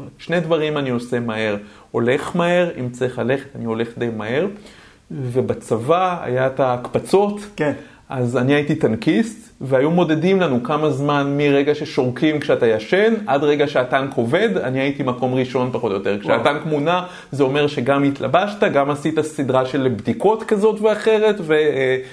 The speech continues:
Speaker 1: ואני הייתי מניע ראשון, אז להתארגן בבוקר אני מתארגן
Speaker 2: אתה,
Speaker 1: טוב.
Speaker 2: אתה מתניע את הבוקר מהר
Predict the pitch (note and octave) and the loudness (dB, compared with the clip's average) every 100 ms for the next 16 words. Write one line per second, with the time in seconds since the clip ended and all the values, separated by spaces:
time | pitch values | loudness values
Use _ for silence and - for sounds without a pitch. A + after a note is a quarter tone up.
0 | - C#3+ C3+ C3 C3+ C3+ C3 A2+ C3 C#3+ | -8 -2 2 2 2 2 0 -2 0 2
1 | C#3+ C#3+ C3 B2+ B2+ B2 B2 B2 B2 G#2 | 2 0 0 2 2 4 2 2 2 2
2 | G#2 G#2+ - - D3 B2+ B2 B2 C3 C#3 | -2 -6 -10 -12 -4 -2 0 0 0 0
3 | C3 B2 B2 B2 A#2+ A2+ A2+ A2 A2 A2+ | 0 -2 -2 -2 -2 -2 -4 -4 0 0
4 | D3+ A#2 D#3+ D#3 F3 F3 E3 D#3 D3 C#3+ | 2 2 2 -2 0 0 2 0 -2 -2
5 | C#3+ D#3 D#3 C#3+ D3+ | -2 -2 0 0 0